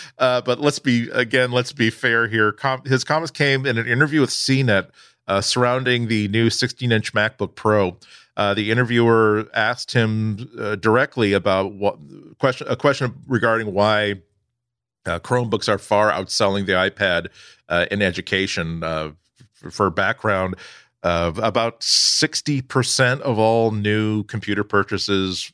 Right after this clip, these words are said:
uh, in education, uh, last in twenty eighteen, I think, were Chromebooks versus, uh, twenty percent were iPads. So definitely they're feeling some, <laughs> some pressure.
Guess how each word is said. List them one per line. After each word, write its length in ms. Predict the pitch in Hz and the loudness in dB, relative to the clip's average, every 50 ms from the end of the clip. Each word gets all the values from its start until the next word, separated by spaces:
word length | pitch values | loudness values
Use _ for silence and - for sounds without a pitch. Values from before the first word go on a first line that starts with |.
| _ _ - | _ _ -4
uh, 240 | 110 104 98 95 95 | -2 0 0 0 0
in 160 | - 101 101 | 0 0 0
education, 840 | 104 101 90 - - - 92 98 98 - - 95 87 87 87 82 82 - - | 0 0 -2 -4 -4 -2 -2 -2 -2 -4 -4 -4 -4 -6 -8 -8 -12 -12 -8
uh, 320 | 92 90 87 90 92 92 95 - _ | -6 -4 -4 -2 -4 -6 -8 -10 _
last 400 | - 95 95 95 87 - - - | -2 -2 -2 -2 -2 -6 -10 -10
in 140 | 101 98 87 | -8 -8 -6
twenty 260 | 82 - 131 117 104 | -4 -4 -2 -2 0
eighteen, 320 | 95 95 - - 110 101 95 | -2 -2 -4 -4 -4 -2 -2
I 60 | 90 | -4
think, 220 | 85 - 92 87 - - - - - - _ _ | -4 -4 -6 -8 -8 -16 -20 -20 -20 -20 _ _
were 140 | - 110 113 | 0 0 0
Chromebooks 600 | - - 120 110 107 107 101 101 95 90 - - | 0 2 0 0 0 2 0 0 0 -2 -4 -8
versus, 720 | 92 92 98 98 - - 101 92 92 90 87 - - - - - | -4 0 0 0 0 0 -2 -2 -2 -2 -2 -2 -4 -4 -4 -4
uh, 280 | 95 90 85 85 85 82 - | -4 -2 -2 -2 -4 -4 -8
twenty 320 | - - - 113 107 104 | -12 -6 -4 -4 -4 -4
percent 480 | 95 - 101 - - 104 87 87 87 - | -4 -6 -6 -4 -2 -2 -2 -2 -4 -8
were 280 | 98 90 90 87 87 - | -6 -2 0 0 0 0
iPads. 640 | - 80 85 87 85 - 90 82 80 78 78 - - - - - _ | 0 -2 -2 -4 -4 -4 -2 0 0 0 -2 -6 -10 -12 -14 -20 _
So 160 | - - 104 | -8 -8 -6
definitely 640 | 95 85 117 117 117 - 117 92 98 101 101 101 | -4 0 -2 -2 -2 -4 -10 -8 -2 -2 0 0
they're 180 | 95 95 95 92 | 0 0 -2 -2
feeling 340 | - - - 98 95 92 90 | -2 -4 -4 -4 -2 -2 -6
some, 340 | - - 92 90 85 82 - - - - - | -6 -8 -8 -8 -10 -10 -12 -16 -20 -16 -16
<laughs> 140 | - - 110 - - 90 - - | -14 -14 -14 -16 -16 -18 -18 -14
some 200 | - - 101 87 | -8 -8 -8 -6
pressure. 480 | 82 - 107 104 98 - - 90 87 - | -4 -2 0 0 0 0 -2 -4 -4 -6